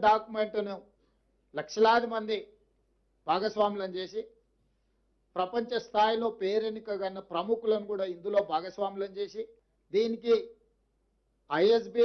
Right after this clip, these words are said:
అదేవిధంగా నీతి ఆయోగ్ లాంటి సంస్థల సహకారం తీసుకొని,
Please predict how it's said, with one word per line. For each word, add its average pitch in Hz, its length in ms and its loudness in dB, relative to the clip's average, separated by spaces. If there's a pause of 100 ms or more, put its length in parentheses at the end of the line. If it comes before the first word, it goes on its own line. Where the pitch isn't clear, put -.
అదేవిధంగా 214 520 0 (140)
నీతి 226 300 -4 (160)
ఆయోగ్ 214 300 0
లాంటి 196 220 -6 (120)
సంస్థల 196 400 -8 (120)
సహకారం 190 480 -4 (120)
తీసుకొని, 190 400 -6